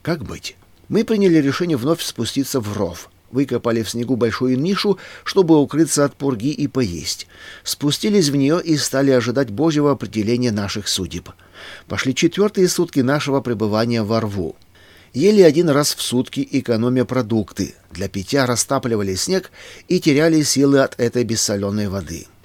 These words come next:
Всё возможное мы сделали. «Господи», молились мы,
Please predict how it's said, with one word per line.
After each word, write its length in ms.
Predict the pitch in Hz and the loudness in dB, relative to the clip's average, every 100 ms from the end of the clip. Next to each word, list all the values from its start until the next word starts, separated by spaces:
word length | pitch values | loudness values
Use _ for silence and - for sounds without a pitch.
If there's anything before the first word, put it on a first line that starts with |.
| - - - | -20 -20 -4
Всё 160 | 202 | 2
возможное 560 | 208 165 180 196 180 147 | 4 4 4 4 4 2
мы 120 | 151 | 2
сделали. 520 | 123 101 98 85 80 - | 0 0 -2 -4 -10 -12
«Господи», 500 | 110 165 185 143 113 | 0 2 2 0 0
молились 480 | 110 110 123 120 - | 2 2 2 0 -2
мы, 240 | 90 78 | -6 -10